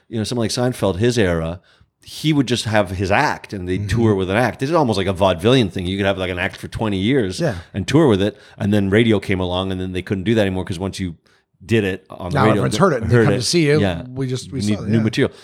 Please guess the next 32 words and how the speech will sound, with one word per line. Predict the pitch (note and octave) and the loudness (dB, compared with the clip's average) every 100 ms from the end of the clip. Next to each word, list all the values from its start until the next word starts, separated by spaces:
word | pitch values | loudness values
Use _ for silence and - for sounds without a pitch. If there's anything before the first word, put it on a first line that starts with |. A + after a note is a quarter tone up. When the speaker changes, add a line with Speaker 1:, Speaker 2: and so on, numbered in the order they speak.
| - | -14
Speaker 1:
So | - C3+ B2+ G#2 - | 2 4 4 0 -10
it | D#3 - | -10 -2
depends | F3+ E3+ D3+ | 2 2 2
on, | C3+ | 0
like, | B2+ A#2 | 0 0
you | A#2+ | 0
know, | F#2+ | 0
what | G2+ - | -2 -2
era | G2 F#2+ F2 | 0 2 0
you're | E2 E2 | -2 -4
in. | E2 E2 _ _ - | -6 -8 _ _ -10
And | F2+ | -4
so | A2 G#2 | 0 2
now | A2 G#2+ | 4 4
it's | G#2 - | 4 2
all | G2+ G2 | 2 4
about | F#2+ F#2 - - | 2 0 -4 -14
creating | - G#2 F#2+ F2+ | -2 0 2 0
content | G2 F2+ F2 F2 | 0 0 0 -4
and | F2 | -2
always, | F2 F2+ F2 | -2 0 -2
like, | F2+ F2 | -4 -4
it's | E2 - | -6 -6
just | - | -6
a, | E2 C#2+ - | -6 -6 -10
a, | E2+ | -8
a, | - D#2 | -6 -8
f-, | D#2 - - | -8 -12 -12
um, | - D#2 D#2 - - - _ _ - - | -10 -10 -10 -14 -20 -20 _ _ -16 -8
a | |
ver-, | D#2+ D2+ E2 F2+ | -4 0 0 0
a, | - - - - E2 | -6 -10 -8 -8 -8